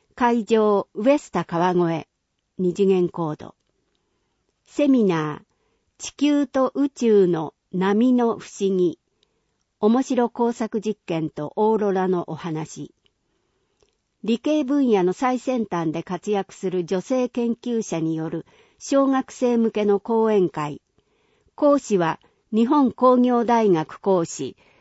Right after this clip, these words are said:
佐藤由香さん。時間、午前九時三十分から十一時三十分。定員二十組、抽選。申し込み、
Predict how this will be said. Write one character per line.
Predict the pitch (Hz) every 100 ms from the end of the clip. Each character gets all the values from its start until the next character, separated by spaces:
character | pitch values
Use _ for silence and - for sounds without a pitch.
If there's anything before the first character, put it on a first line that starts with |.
| _ -
佐 | - 285
藤 | - 190 175
由 | 190
香 | - 185
さ | - 143
ん。 | 135 - _ _ _ _ _ _ _ _ _
時 | 180 196 -
間、 | 233 220 208 - _ _
午 | 240 294
前 | 277 208 -
九 | 277
時 | 233
三 | 196 233 233
十 | 220 233
分 | - 180 170
か | 165 160
ら | 160
十 | 175 262 254
一 | 240 240
時 | 190
三 | 160 196 196
十 | 180 190
分。 | _ 151 147 - _ _ _ _ _ _ _ _ -
定 | 269 254
員 | 240 233 220 - _ _
二 | 208 220
十 | 247 262
組、 | _ 185 160 156 - _ _
抽 | - 185
選。 | 175 - 151 139 - _ _ _ _ _ -
申 | 247 254
し | -
込 | 233 220
み、 | 208 180